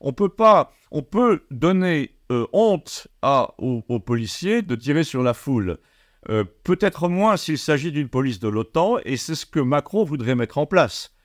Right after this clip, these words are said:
Une police qui n'a pas d'état d'âme. C'est-à-dire que, euh, si c'est un, un gros bras hollandais en plus bourré de coke, il n'aura pas beaucoup d'hésitation. Euh, mais c'est cette police-là qu'on veut éviter. Nous, on préfère la police qui sort de chez elle le matin et qui a quatre enfants.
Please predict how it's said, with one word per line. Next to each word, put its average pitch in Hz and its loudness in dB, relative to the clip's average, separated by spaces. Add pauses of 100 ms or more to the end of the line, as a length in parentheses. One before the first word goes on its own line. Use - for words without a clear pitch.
(180)
Une 113 -4
police 131 0
qui 127 -4
n'a 120 2
pas 117 0
d'état 131 0
d'âme. 123 0 (320)
C'est-à-dire 123 -2
que, 131 0 (240)
euh, 110 -4
si 170 -8
c'est 175 -2
un, 131 2
un 123 -2
gros 143 0
bras 139 0
hollandais 151 0
en 120 -2
plus 135 -4
bourré 131 0
de - -16
coke, 220 2 (160)
il 127 -4
n'aura 127 0
pas - 2
beaucoup 160 -2
d'hésitation. 143 0 (840)
Euh, 117 0
mais 139 2
c'est 156 -2
cette - -2
police-là 175 0
qu'on 165 -4
veut 151 2
éviter. 143 -2
Nous, 156 0
on 170 0
préfère 202 0
la 151 0
police 170 -4
qui 127 -12
sort 214 0
de 151 -2
chez 131 -6
elle 175 -2
le 147 0
matin 123 2
et 165 2
qui 151 -4
a 143 0
quatre 165 -2
enfants. 135 -4